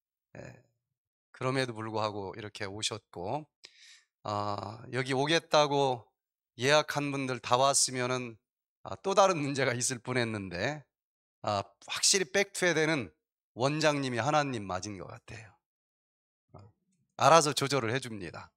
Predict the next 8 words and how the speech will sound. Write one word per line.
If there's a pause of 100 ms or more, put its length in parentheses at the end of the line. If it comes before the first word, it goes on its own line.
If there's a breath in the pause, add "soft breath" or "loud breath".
(460)
예. (840)
알아서, (460)
어,
쉬어야
될
때
되면은
환자